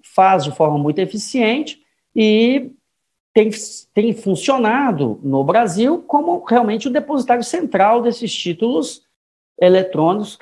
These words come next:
eletrônicos funcionalizados com valores mobiliários. Aí nós tivemos, em termos de evolução legislativa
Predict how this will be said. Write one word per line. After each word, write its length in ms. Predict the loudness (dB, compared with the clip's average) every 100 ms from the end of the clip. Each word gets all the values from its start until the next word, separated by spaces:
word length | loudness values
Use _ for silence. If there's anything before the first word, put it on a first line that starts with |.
| -18 _
eletrônicos 600 | 0 0 2 -2 -2 -8
funcionalizados 600 | -6 -4 -2 0 2 0
com 140 | 0 -2
valores 320 | 0 0 0
mobiliários. 540 | -2 0 0 0 -8 _ _ _ _ _ _ -4
Aí 180 | 0 2
nós 160 | 2
tivemos, 300 | 4 4 4
em 60 | 0
termos 340 | 2 2 2
de 80 | 0
evolução 800 | 0 0 -2 -4 -2 0 0 -2
legislativa 1600 | -2 2 4 4 2 0 -2 -4 -2 -2 -2 -2 0 2 2 -2